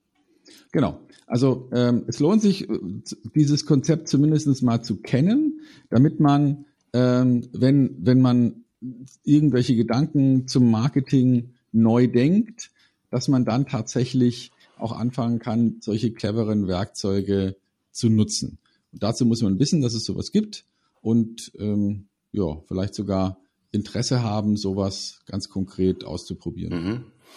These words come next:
Speaker 2: Ähm, und ich glaub, wichtiger Tipp ist auch nochmal, äh, es zu kennen ist wichtig,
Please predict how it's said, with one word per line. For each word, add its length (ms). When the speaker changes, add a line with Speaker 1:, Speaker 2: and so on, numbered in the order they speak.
Speaker 2:
Ähm, 500
und 140
ich 80
glaub, 240
wichtiger 320
Tipp 180
ist 120
auch 100
nochmal, 580
äh, 220
es 120
zu 100
kennen 380
ist 160
wichtig, 580